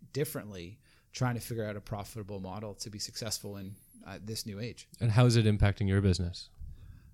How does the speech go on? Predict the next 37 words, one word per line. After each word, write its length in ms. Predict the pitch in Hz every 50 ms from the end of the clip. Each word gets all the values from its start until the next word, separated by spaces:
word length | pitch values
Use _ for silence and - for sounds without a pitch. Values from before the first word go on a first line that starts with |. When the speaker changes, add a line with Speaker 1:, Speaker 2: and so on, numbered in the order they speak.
| _ _ - -
Speaker 1:
We 80 | 226 254
haven't 160 | 330 381 381
really 180 | 359 330 294 208
seen 260 | - - - 170 170 151
it 100 | 139 131
impact 380 | 131 127 131 127 123 - -
our 80 | 120 113
business 400 | 110 120 117 107 120 110 - -
a 80 | 110
ton. 480 | 104 - - 113 110 120 139 135 131 - -
We're 140 | 131 131 131
fortunate 540 | 127 - 135 123 120 120 - 123 113 101
that 120 | - 101 90
we 120 | 107 113
don't 180 | 110 117 120 101
have 220 | - 113 110 107
a 40 | 117
large 360 | 104 107 104 107 101 - 101
retail 360 | 104 104 104 - - 120 117
portfolio, 720 | 107 - 127 117 110 - - 117 113 120 120 120 131 151 156 - - 214
uh, 220 | - 107 104 104 104
within 320 | 107 110 101 - 113 110
our 140 | 107 110 110
holdings. 540 | 104 104 107 107 107 127 143 170 170 - -
I 40 | 107
think 260 | - - 127 120 -
that 160 | 117 107 -
the 80 | - 107
retailers 580 | 98 107 113 110 - 117 110 113 110 107 98 104
are 80 | 98
certainly 380 | - - 113 107 76 104 104 95
suffering, 440 | - - 104 98 - - 117 117 113
the 80 | 107
bricks 260 | 98 107 104 - -
and 100 | 113 104
mortar 280 | 101 101 107 107 113 120
ones, 420 | 120 117 127 139 143 - - -